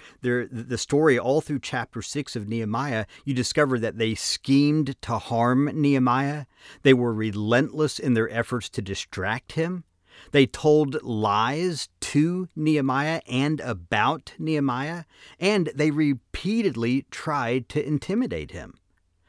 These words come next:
So why would they do this? It's because their critiques were born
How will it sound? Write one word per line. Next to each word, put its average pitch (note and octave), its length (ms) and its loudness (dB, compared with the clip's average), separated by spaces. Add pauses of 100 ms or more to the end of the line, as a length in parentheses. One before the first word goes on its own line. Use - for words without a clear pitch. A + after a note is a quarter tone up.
(260)
So D#3+ 400 2 (240)
why D#3 240 4
would A#3+ 200 0
they G#3+ 140 4
do E3+ 300 -2
this? - 400 -10 (580)
It's - 160 -2
because F#3 320 4
their F3 160 2
critiques - 920 -2
were B2 180 0
born C#3 720 0